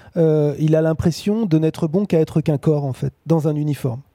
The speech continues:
Euh, que c'est sa seule fonction, c'est sa fonction première. Et le corps me sem-, me semble être fondamental, euh, comme, euh, instrument de perception dans vos livres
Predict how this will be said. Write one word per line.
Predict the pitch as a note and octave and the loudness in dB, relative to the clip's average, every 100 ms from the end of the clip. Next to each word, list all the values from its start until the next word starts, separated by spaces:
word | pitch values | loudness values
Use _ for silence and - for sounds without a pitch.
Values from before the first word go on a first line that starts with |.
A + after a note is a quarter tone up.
| - - - | -20 -20 -4
Euh, | D3 | -2
que | C#3 | -2
c'est | D3 | -2
sa | E3 | -2
seule | - F3+ | 0 0
fonction, | - D#3+ - D3 | 0 -2 -2 -4
c'est | - | -2
sa | D3 | -2
fonction | C3+ - D#3 | -2 -4 -2
première. | - C#3 C3 C3 _ _ _ _ _ _ - - - - - - | -2 -2 -4 -10 _ _ _ _ _ _ -20 -20 -20 -20 -20 -4
Et | E3 E3 D3 _ _ _ _ _ - - | 2 2 0 _ _ _ _ _ -20 -4
le | E3+ | 0
corps | E3 B3 | 2 2
me | A3+ | 2
sem-, | - G#3+ E3 | 0 0 0
me | E3 | 0
semble | D3+ G#3 F#3 | 0 0 0
être | - | 0
fondamental, | F3+ E3 E3+ E3 F3+ F3+ | 0 2 0 0 0 2
euh, | C#3+ D3+ D3 C#3+ C#3 C#3 C3+ C3 C3 B2+ B2+ A#2 - - _ _ | 0 0 2 2 2 2 2 2 0 0 -2 -6 -12 -20 _ _
comme, | D#3+ D#3 | 0 2
euh, | D3 C3+ - | 0 0 -2
instrument | E3 - F3 F3 G3 | -4 -2 -2 0 0
de | |
perception | D#3+ - D#3 - F3+ | -2 -2 -6 -4 -2
dans | D#3+ | -2
vos | B2+ C#3+ | -2 -2
livres | G#3 A3+ | -4 -8